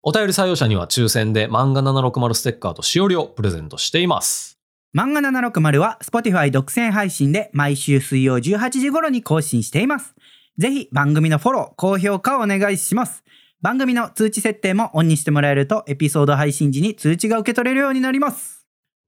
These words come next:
Speaker 2: えーと、今日はね、ちょっとあんま時間ないんで、手短に行きたいとは思うんですけど、
Speaker 1: はい。うん。
Speaker 2: 最近あった、ちょっとぐさぐさ来た打ち合わせについての話したいなと。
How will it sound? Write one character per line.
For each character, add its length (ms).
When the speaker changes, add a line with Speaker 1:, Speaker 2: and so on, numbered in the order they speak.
Speaker 2:
え 160
ー 20
と、 80
今 60
日 80
は 160
ね、 120
ち 100
ょ 20
っ 20
と 80
あ 40
ん 40
ま 120
時 120
間 220
な 100
い 80
ん 80
で、 220
手 100
短 360
に 80
行 100
き 140
た 180
い 100
と 120
は 100
思 200
う 20
ん 100
で 80
す 80
け 120
ど、 260
Speaker 1:
は 100
い。 40
う 60
ん。 20
Speaker 2:
最 360
近 200
あ 60
っ 140
た、 360
ち 80
ょ 20
っ 20
と 100
ぐ 160
さ 200
ぐ 140
さ 180
来 140
た 260
打 140
ち 200
合 100
わ 100
せ 160
に 140
つ 120
い 100
て 120
の 100
話 360
し 120
た 140
い 80
な 140
と。 180